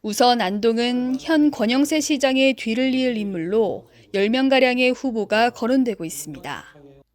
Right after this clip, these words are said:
문경에서는 다섯 명의 예비주자들이 출마 채비를 서두르고 있습니다. 이 밖에 경산에서는 자천 타천으로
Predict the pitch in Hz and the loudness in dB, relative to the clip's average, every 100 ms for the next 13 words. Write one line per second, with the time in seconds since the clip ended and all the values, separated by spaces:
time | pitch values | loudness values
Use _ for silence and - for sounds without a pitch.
0 | _ _ - - - - - 233 285 285 | _ _ -20 -20 -20 -12 0 4 6 4
1 | 277 269 262 277 285 277 190 208 294 277 | 4 2 2 2 2 0 -2 -2 2 2
2 | 269 269 277 220 208 254 240 233 226 202 | 2 2 2 2 -2 -2 -4 -4 -6 -4
3 | 185 233 254 262 339 311 311 - 208 185 | -6 -4 -4 -6 -2 0 0 -4 -8 -4
4 | 247 247 311 302 269 196 165 - 151 117 | -4 -4 -4 -4 -4 -6 -10 -10 -12 -14
5 | 123 73 - _ _ _ _ _ _ - | -14 -14 -18 _ _ _ _ _ _ -20
6 | - - - - 233 247 247 262 262 220 | -20 -20 -20 -2 4 4 4 2 2 0
7 | 208 226 294 285 269 240 269 277 277 269 | -4 0 0 0 -2 0 2 2 0 -2
8 | 302 - 285 277 302 285 277 233 226 269 | -6 -4 -2 0 -2 -4 -6 -4 -2 -2